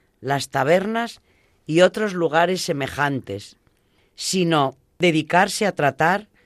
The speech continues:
con quienes habitan como él en el palacio. Por tanto,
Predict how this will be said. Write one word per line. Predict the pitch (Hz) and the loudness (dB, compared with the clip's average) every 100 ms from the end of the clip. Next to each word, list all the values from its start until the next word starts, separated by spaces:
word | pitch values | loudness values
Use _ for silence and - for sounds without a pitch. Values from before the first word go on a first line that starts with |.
| _ _ _ | _ _ _
con | 175 156 | -2 -2
quienes | 160 156 143 127 | 0 0 0 -2
habitan | 127 139 160 170 170 180 | -2 -2 -2 -2 -2 -4
como | - 135 123 123 | -6 -4 -2 0
él | 165 202 - | -2 -4 -12
en | - 120 | -10 -6
el | 113 107 | -6 -8
palacio. | - 101 104 - - 104 _ _ _ _ _ _ _ _ _ | -8 -4 -4 -6 -18 -20 _ _ _ _ _ _ _ _ _
Por | - 165 | 0 0
tanto, | 156 180 175 - 98 98 | 2 0 0 -2 -8 -12